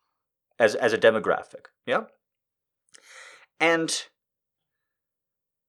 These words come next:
this is confirmed, this is knowing, this is self-reporting drug abusers. Uh,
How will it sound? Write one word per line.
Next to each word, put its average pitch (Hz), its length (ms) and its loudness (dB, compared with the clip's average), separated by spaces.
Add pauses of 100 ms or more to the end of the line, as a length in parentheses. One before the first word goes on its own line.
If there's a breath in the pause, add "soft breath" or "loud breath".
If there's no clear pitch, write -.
(140)
this 156 140 0
is 151 120 -2
confirmed, 196 600 0
this 120 220 -6
is 101 140 -8
knowing, 143 360 2
this 104 160 -6
is 101 100 -8
self-reporting 104 680 0
drug 90 260 0
abusers. 82 880 -12 (400)
Uh, 78 460 -6